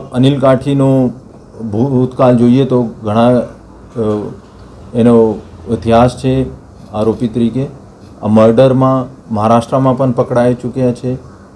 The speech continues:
ત્રણસો સાત, તીન, થ્રી નાઇન્ટી ફાઇવ, એક્સ્ટોર્શન, મર્ડર, પ્રોહિબિશન, તમામ ગુનામાં આ ચોવીસથી વધારે ગુના સુરત સિટી અને બીજા ગુજરાતના શહેરોમાં નોંધાયેલા છે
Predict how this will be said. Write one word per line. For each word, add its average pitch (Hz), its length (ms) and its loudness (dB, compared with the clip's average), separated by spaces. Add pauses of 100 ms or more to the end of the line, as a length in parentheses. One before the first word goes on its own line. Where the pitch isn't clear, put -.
(200)
ત્રણસો 120 380 2
સાત, 123 380 2 (440)
તીન, 113 140 -2
થ્રી - 380 -4
નાઇન્ટી 117 260 2
ફાઇવ, 123 300 0
એક્સ્ટોર્શન, 120 720 0
મર્ડર, 117 680 2 (360)
પ્રોહિબિશન, 117 840 2 (680)
તમામ 131 400 2
ગુનામાં 127 800 2 (240)
આ 117 240 2
ચોવીસથી 131 640 -2
વધારે 120 360 4
ગુના 123 280 2
સુરત 117 420 -2 (240)
સિટી 123 300 -2
અને 117 200 2
બીજા 113 560 0 (200)
ગુજરાતના 107 480 -2
શહેરોમાં 107 520 -2
નોંધાયેલા 104 480 0
છે 131 200 -6